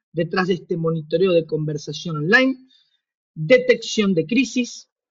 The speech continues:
reputación de marca, análisis de imagen, posicionamiento, percepción de marca en los distintos canales digitales, detección de crisis, inteligencia competitiva, que a través de esta búsqueda abierta que les mencionaba,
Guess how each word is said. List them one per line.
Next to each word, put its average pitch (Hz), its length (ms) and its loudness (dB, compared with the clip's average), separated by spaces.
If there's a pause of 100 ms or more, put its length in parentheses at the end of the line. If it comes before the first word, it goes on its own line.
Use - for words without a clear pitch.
(300)
reputación 214 800 2
de 156 80 2
marca, 226 420 2 (220)
análisis 160 480 -8
de 151 80 -4
imagen, 202 600 0
posicionamiento, 170 1080 -2
percepción 175 800 0
de 180 80 -2
marca 196 520 0 (460)
en 175 100 -4
los 170 140 0
distintos 170 480 -6
canales 160 400 -4
digitales, 214 800 2
detección 160 680 -4
de 156 140 -4
crisis, 254 580 -2 (500)
inteligencia 233 800 2
competitiva, 220 840 2
que 202 80 -8
a 160 60 -12
través 202 300 0
de 208 60 -2
esta 180 220 -2
búsqueda 180 400 0
abierta 185 380 0
que 165 100 -10
les 156 100 -6
mencionaba, 214 760 2